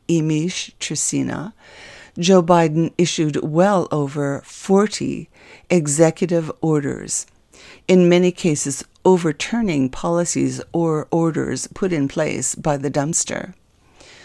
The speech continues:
After four years of chaos, the White House was once again holding daily press briefings, civil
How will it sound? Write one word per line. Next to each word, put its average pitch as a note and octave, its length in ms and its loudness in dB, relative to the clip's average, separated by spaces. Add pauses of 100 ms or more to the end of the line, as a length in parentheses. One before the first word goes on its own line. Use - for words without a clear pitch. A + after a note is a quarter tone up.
(640)
After F3+ 280 0
four G#3+ 380 4
years F#3 400 4
of - 220 -2
chaos, D3+ 680 -4
the D#3+ 220 2
White E3 300 0
House C#3 360 -2
was D3 360 -2
once E3 420 2
again D#3 360 0
holding D#3 640 0 (440)
daily D#3 680 2 (120)
press D#3 520 2 (200)
briefings, - 800 -6 (420)
civil A3+ 640 2